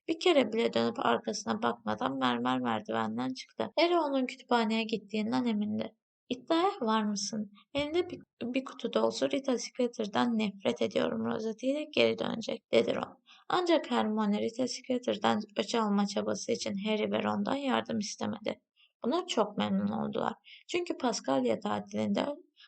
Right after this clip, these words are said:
tatilinden önceki günlerde yapmaları gereken işler giderek fazlalaşmıştı. Harry, Hermione'nin bütün o işler dışında bir de sihirli dinleme yöntemleri,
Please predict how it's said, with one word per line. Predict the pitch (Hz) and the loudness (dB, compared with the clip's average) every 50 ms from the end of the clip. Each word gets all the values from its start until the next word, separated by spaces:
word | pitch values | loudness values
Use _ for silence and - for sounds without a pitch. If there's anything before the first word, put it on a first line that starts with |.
| _ _ | _ _
tatilinden | - 107 107 104 - - 110 107 110 113 117 117 - 117 | 2 4 4 4 2 0 0 2 2 2 0 0 0 0
önceki | 113 107 101 104 - - - - - | 0 0 0 -2 -4 -4 -8 -8 -4
günlerde | - 117 214 202 208 208 202 202 - | -2 0 0 0 0 -2 -2 -2 -4
yapmaları | - 202 196 196 220 226 220 220 - 254 | -4 -4 -6 -4 -4 -4 -2 -2 -2 -2
gereken | 254 - 226 214 202 190 202 214 220 | -2 -2 -2 0 -2 -4 -4 -6 -6
işler | 220 196 - - - 294 302 294 | -4 -6 -4 -4 -2 -4 -4 -2
giderek | - 214 214 220 240 269 269 _ - | -2 0 0 0 0 0 -4 _ -2
fazlalaşmıştı. | - 208 202 - - 71 73 - 196 - - 214 196 - - - - 220 - _ _ _ _ _ - | -2 -2 0 0 0 0 0 -2 -4 -6 -8 -8 -8 -8 -8 -10 -12 -16 -16 _ _ _ _ _ 2
Harry, | 311 320 294 262 233 240 254 - - - _ _ - | 4 4 6 4 2 0 -2 -6 -12 -20 _ _ 0
Hermione'nin | - 254 262 254 269 302 320 330 320 294 277 254 220 214 | 4 6 6 6 4 2 -2 -4 -2 -2 0 0 0 -2
bütün | 226 - - 285 | -2 -4 -8 -10
o | 302 - - 254 175 | -6 0 0 2 2
işler | 110 - - - 117 117 117 - | 2 0 -2 -2 0 0 0 -2
dışında | - - - - - 214 214 214 202 208 _ - - - - _ - | -2 -4 -4 -2 -2 -2 -2 -2 -4 -6 _ -18 -20 -20 -14 _ -2
bir | - 320 | 0 2
de | 311 277 | 2 2
sihirli | 254 - - - 226 240 247 233 247 277 294 277 277 | 0 -4 -8 -4 0 2 2 2 2 2 0 0 0
dinleme | 247 226 220 226 226 226 240 254 | -2 -2 0 0 0 0 2 2
yöntemleri, | 262 254 233 110 - 113 110 104 104 76 76 - - | 2 2 0 0 -2 -2 -2 -2 -2 -2 -2 -2 -2